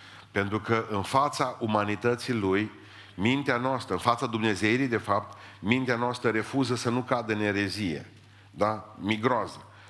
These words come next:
Niciodată n-am predicat despre, când am citit cartea lui Nikos Kazantzakis, Ultima ispită a lui Hristos,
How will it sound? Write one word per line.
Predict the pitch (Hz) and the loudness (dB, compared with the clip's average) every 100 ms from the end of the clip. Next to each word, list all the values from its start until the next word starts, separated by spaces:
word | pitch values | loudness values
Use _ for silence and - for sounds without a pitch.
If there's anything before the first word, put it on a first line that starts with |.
| - | -4
Niciodată | 113 143 139 127 127 - 120 110 - | 0 0 2 2 2 0 0 0 -4
n-am | 95 120 127 | -2 0 0
predicat | 117 95 95 113 113 - - - - - - | -4 -4 -2 0 0 -4 -14 -20 -20 -20 -6
despre, | 85 117 - 117 110 107 95 - - - - - - - - | 0 0 0 2 2 2 -2 -14 -20 -20 -20 -20 -20 -20 -4
când | 120 | 0
am | 110 | 0
citit | 107 - 139 139 | 0 -2 -2 0
cartea | 143 131 131 | 2 2 0
lui | 110 | -2
Nikos | 120 120 113 | -2 -2 -2
Kazantzakis, | - 101 104 98 117 - 107 | -2 -2 -2 -2 -4 -4 -2
Ultima | 127 117 107 | -2 -2 -2
ispită | 107 - - 117 | -2 -4 -6 -2
a | 104 | -2
lui | 101 | -2
Hristos, | 101 92 123 120 | -6 -4 0 -2